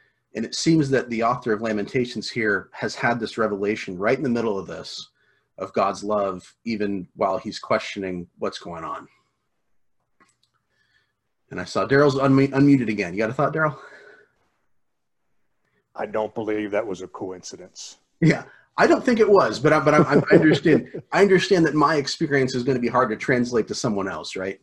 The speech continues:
Speaker 1: But that, yeah, that, that made, that had an impact on me. But I can't, I can't use it as an apologetic argument or anything <laughs> like that. But yeah.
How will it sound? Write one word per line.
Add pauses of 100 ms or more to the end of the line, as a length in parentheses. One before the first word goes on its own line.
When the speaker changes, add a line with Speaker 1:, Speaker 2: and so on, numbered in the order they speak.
(960)
Speaker 1:
But
that,
yeah,
that,
that
made,
that (440)
had
an
impact
on
me.
But
I
can't,
I
can't
use
it
as
an
apologetic
argument
or
anything
<laughs>
like
that. (480)
But
yeah.